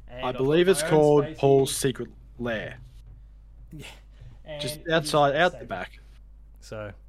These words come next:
Speaker 2: Paul's secret lair out the back of his house, also known as the shed.
Speaker 1: The Sony Pony stable. Um, so yeah, that's, that's a little self high five for that one. Go me. Um, over to you for your last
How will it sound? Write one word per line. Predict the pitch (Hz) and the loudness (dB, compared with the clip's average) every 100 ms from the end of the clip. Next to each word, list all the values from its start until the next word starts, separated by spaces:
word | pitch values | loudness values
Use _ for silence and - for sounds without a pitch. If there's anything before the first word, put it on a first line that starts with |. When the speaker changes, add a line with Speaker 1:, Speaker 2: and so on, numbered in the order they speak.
| - - - | -20 -20 -4
Speaker 2:
Paul's | 160 175 - | 2 2 2
secret | 151 131 | -2 -2
lair | 117 117 117 | -2 -2 0
out | 160 175 | 0 0
the | 151 | 0
back | 135 127 | 0 -2
of | 120 | -4
his | 110 | -8
house, | 113 107 | -6 -6
also | - 123 117 120 | -6 -6 -4 -4
known | 110 107 104 | -4 -4 -4
as | 98 98 95 - | -6 -8 -10 -12
the | 113 | -10
shed. | - 120 95 - - - - | -8 -6 -8 -12 -20 -20 -18
Speaker 1:
The | 123 | -14
Sony | 113 98 95 | -14 -16 -16
Pony | 101 98 | -18 -18
stable. | - 98 98 - - - - - - - - - - | -20 -20 -20 -20 -20 -20 -20 -20 -20 -20 -20 -20 -10
Um, | 143 147 156 151 156 - | -4 -2 -2 -2 -6 -8
so | - 170 | -4 -2
yeah, | 165 170 151 | 0 -2 -2
that's, | 151 - - - - - - - - - - - - - - - | -4 -4 -6 -6 -8 -14 -20 -20 -20 -20 -20 -20 -20 -20 -20 -20
that's | 131 131 - - | -18 -18 -20 -20
a | 151 | -18
little | 127 127 120 113 - | -16 -16 -16 -16 -16
self | - 120 110 - | -14 -12 -14 -14
high | 117 | -14
five | 107 120 110 | -12 -12 -12
for | 104 | -10
that | 117 104 | -10 -10
one. | 107 107 - - - - - - - - - - | -14 -16 -18 -20 -20 -20 -16 -14 -14 -16 -20 -18
Go | 107 | -14
me. | 104 101 - - - | -14 -14 -18 -20 -14
Um, | 151 147 147 156 160 - - - - - | -8 -4 -2 -4 -8 -16 -20 -20 -14 -2
over | 170 160 | 0 2
to | |
you | 160 180 | 0 -2
for | - 170 | -2 -2
your | 160 160 160 151 | 0 2 2 0
last | 143 143 143 170 - - - - | -2 -4 -2 -2 -4 -10 -16 -18